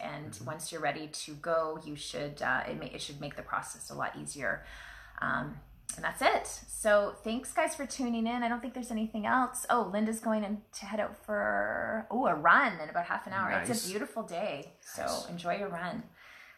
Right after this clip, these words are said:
Speaker 1: We might go out with the kids in a little bit for a walk because it is a really nice day.
Speaker 2: That'll be a thirty-six foot line of people.
Speaker 1: That's right.
Speaker 2: So.
Speaker 1: <laughs> So thanks very much, guys, for tuning in. If you do have any other questions, let us know,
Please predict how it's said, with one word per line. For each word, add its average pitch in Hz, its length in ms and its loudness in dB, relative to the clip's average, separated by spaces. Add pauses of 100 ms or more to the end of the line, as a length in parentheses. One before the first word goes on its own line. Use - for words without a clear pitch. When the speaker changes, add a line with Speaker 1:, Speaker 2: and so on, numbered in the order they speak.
Speaker 1:
We 190 80 -4
might 180 180 0
go 196 80 0
out 151 80 4
with 151 100 -6
the 175 60 -10
kids - 480 -10
in 170 80 -6
a - 100 -6
little - 160 -6
bit - 360 -2
for 165 140 -8
a 160 60 -2
walk 160 420 -4 (100)
because 175 260 -12
it 170 100 -10
is - 280 -10
a - 40 -16
really 160 200 -6
nice - 260 -12
day. - 380 -6
Speaker 2:
That'll 110 160 -10
be 113 80 -10
a - 40 -10
thirty-six 107 600 -8
foot 110 240 -4
line 110 320 -2 (120)
of - 120 -6
people. 117 360 -2 (120)
Speaker 1:
That's 170 200 -10
right. 90 320 -6 (340)
Speaker 2:
So. - 180 -4 (320)
Speaker 1:
<laughs> 240 100 4 (640)
So 180 380 6
thanks 233 380 2
very 220 280 6
much, 185 300 2
guys, 190 240 2
for 185 80 -10
tuning 180 400 -6
in. 180 140 -4
If 180 120 -8
you 180 80 -6
do 180 100 -6
have 175 120 2
any 170 120 -2
other 175 140 -4
questions, 160 560 -6
let 170 160 6
us 175 200 -2
know, 156 260 2